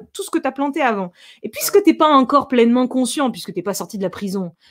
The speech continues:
ben, il y a des moments, t'as des réminiscences, hein. Moi, il y a des jours, j'ai des réminiscences de trois D, hein, clairement, hein. Je suis là, « Oh putain, ça y est, c'est reparti. »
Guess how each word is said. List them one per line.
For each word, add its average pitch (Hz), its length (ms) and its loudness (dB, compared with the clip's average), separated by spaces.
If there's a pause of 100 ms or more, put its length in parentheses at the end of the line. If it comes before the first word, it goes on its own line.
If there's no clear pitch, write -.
(100)
ben, 226 80 2
il 285 40 2
y 285 40 2
a 294 40 0
des 277 120 4
moments, 254 320 6
t'as 208 180 0
des 165 580 -2
réminiscences, 190 680 -2
hein. 440 180 2
Moi, 214 100 2
il - 40 2
y - 20 2
a - 20 2
des 180 120 -2
jours, 226 180 -2
j'ai 220 120 -2
des 196 100 0
réminiscences 190 600 -2
de 190 100 -2
trois 226 220 0
D, 359 120 4
hein, 320 200 2
clairement, 285 460 2
hein. 294 40 0
Je 285 80 -8
suis 214 100 -8
là, « 196 120 -2
Oh 302 140 2
putain, 320 800 0
ça 302 140 -4
y 302 80 -2
est, - 20 0
c'est 302 120 -6
reparti. » 294 600 -4